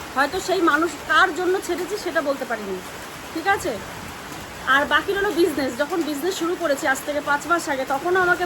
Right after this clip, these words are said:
বলা হচ্ছিল, "এটাও ছেড়ে দেবে।" পাঁচ মাস হলো, ঠাকুরের কৃপায় আছে, আশা করি ভবিষ্যতেও থাকবে, ঠিক আছে? এইটা নিয়ে তোমাদের চিন্তা করতে হবে না। আমাদের ভিডিও দেওয়া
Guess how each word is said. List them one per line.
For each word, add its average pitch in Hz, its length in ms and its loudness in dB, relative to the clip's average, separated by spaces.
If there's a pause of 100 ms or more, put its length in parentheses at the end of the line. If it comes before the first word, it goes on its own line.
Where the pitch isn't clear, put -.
বলা 294 200 4
হচ্ছিল, 294 320 -2 (420)
"এটাও 370 300 4
ছেড়ে 269 260 2
দেবে।" 190 180 -4 (760)
পাঁচ 302 180 2 (120)
মাস 403 220 4
হলো, 330 200 4 (120)
ঠাকুরের 320 380 -2
কৃপায় 339 360 2
আছে, 294 200 -4 (200)
আশা 359 160 -2
করি 392 180 -2
ভবিষ্যতেও 294 540 -2 (100)
থাকবে, 202 300 -6 (880)
ঠিক 330 200 -4
আছে? 277 140 -6 (500)
এইটা 349 260 4
নিয়ে 427 220 6
তোমাদের 330 340 2
চিন্তা 320 220 4
করতে 320 260 2
হবে 196 260 -2
না। 175 120 -6 (200)
আমাদের 294 380 2 (120)
ভিডিও 302 260 0
দেওয়া 285 220 6